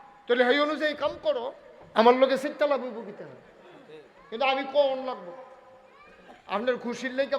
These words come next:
কথা সারণ দিত না, এবার একটা কন্যা মোবাইলটা কুতুরা ইয়া করতো, হ? পকেটে ঢুহান এটা।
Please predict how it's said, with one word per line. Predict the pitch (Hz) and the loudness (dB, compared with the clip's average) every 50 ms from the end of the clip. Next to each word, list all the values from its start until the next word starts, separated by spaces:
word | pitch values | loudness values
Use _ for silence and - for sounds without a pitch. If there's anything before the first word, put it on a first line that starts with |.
| 277 | -2
কথা | 277 262 262 269 254 | -2 -4 -4 -4 -6
সারণ | - 247 254 262 269 | -6 -6 -6 -6 -6
দিত | 262 269 240 277 | -6 -6 -4 -4
না, | 277 254 247 | -4 -4 -4
এবার | 240 240 269 262 | -6 -6 -6 -6
একটা | 269 254 262 | -4 -6 -6
কন্যা | 269 277 269 262 262 269 | -8 -8 -10 -10 -8 -10
মোবাইলটা | 262 254 254 226 262 254 254 269 | -8 -8 -8 -6 -6 -6 -6 -8
কুতুরা | 262 262 262 208 269 262 269 | -8 -10 -12 -12 -8 -8 -8
ইয়া | 262 262 262 | -8 -8 -10
করতো, | 254 262 247 208 - 254 233 220 | -10 -10 -12 -12 -10 -10 -10 -8
হ? | 214 220 240 262 294 311 294 - - - - - 247 - - - - - | -6 -4 0 2 2 2 2 0 -2 -8 -10 -14 -14 -14 -16 -14 -12 -10
পকেটে | 262 254 - 269 254 277 277 | -10 -10 -8 -8 -8 -8 -8
ঢুহান | 247 277 285 294 302 277 | -8 -6 -6 -4 -4 -4
এটা। | 277 262 240 269 240 208 | -4 -6 -6 -6 -8 -8